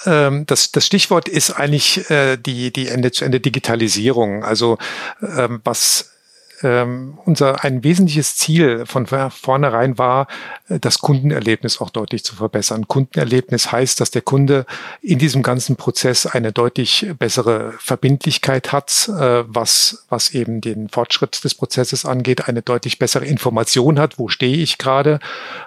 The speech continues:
äh, und auch eine deutliche Beschleunigung hat. Und das sind eben diese Ziele,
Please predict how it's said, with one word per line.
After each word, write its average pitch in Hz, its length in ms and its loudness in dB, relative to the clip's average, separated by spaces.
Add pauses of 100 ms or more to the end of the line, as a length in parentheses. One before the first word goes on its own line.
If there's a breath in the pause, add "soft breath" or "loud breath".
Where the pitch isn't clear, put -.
äh, 135 200 4
und 143 220 0
auch 147 120 0
eine 139 120 4
deutliche 131 360 2
Beschleunigung 113 680 0
hat. 92 220 -8
Und 120 80 -2
das 120 140 0
sind 156 120 -8
eben 123 140 -2
diese 127 260 -2
Ziele, 127 400 0